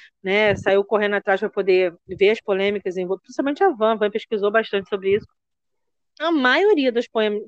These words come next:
polêmicas que são envolvidas com o Jay, ele, na verdade, ele entra de gaiato no navio. E <laughs> a-, as, as pessoas, às vezes, envolvem ele como que diz assim, "O que que eu tô fazendo aqui?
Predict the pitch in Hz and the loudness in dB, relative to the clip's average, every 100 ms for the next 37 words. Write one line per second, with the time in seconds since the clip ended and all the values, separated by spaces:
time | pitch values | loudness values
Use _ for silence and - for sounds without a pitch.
0 | - 220 202 196 - - 214 - 311 294 | 0 2 2 -2 -12 -14 -10 -4 -4 -2
1 | 262 220 208 208 208 202 196 196 233 - | -4 0 -2 -2 -6 -4 0 0 0 -6
2 | - _ _ 302 302 359 349 339 320 277 | -20 _ _ 0 2 4 2 4 4 4
3 | 277 285 302 285 269 285 302 302 311 _ | 2 2 0 0 -4 -2 0 0 -2 _
4 | - - _ _ 202 247 233 294 392 269 | -20 -20 _ _ -10 -6 0 2 4 2
5 | 302 320 302 311 359 392 247 262 254 196 | 2 -2 -4 -2 -4 -2 -2 0 0 0
6 | - 185 220 - _ - - - 370 320 | -2 -4 -6 -8 _ -12 -6 2 2 2
7 | - - - 285 262 269 269 311 294 269 | -2 -12 -4 0 2 2 0 0 0 0
8 | 254 302 294 302 294 320 311 294 311 285 | 0 -4 -2 2 2 2 0 -2 -4 -2
9 | 311 285 269 285 339 302 302 302 294 294 | -4 -2 2 2 2 0 -2 -2 -2 -2
10 | 302 285 294 285 269 226 311 403 427 427 | -6 -6 -8 -6 -8 -6 -2 0 0 2
11 | 381 370 415 - 285 311 | 2 4 0 0 0 0